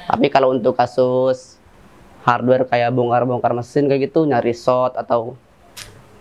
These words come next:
istilahnya, ah, nyari yang komponen yang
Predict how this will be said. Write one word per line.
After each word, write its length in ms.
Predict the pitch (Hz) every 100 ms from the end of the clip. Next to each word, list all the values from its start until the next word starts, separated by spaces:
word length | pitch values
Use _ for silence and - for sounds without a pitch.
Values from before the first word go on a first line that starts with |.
| -
istilahnya, 880 | 120 110 123 123 123 127 127 127 - - - -
ah, 320 | - 117 117 117
nyari 240 | 123 123 123
yang 320 | 123 123 123 - _ _
komponen 400 | - 123 123 123
yang 160 | 127